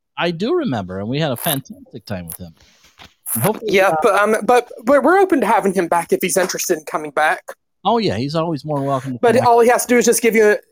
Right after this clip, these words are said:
Speaker 2: email you or call you, and, and, and you and him can easily set something up.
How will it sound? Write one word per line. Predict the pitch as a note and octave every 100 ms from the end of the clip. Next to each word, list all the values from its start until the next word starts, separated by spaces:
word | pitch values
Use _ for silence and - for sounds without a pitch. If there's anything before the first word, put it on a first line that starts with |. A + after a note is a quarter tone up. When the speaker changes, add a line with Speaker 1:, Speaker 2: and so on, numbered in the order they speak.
| -
Speaker 2:
email | A3+ A3+ G3
you | F#3+ F#3+
or | F#3
call | - A#3
you, | G3+ F3+ F#3+
and, | F#3+ F#3+ -
and, | F#3+ F#3+ - _ _ _ -
and | G3+
you | G3 G3
and | F#3
him | G3
can | F#3+ G3 F#3+ -
easily | G3 F3+
set | - G3
something | - F#3+ F3
up. | G#3+ F3 -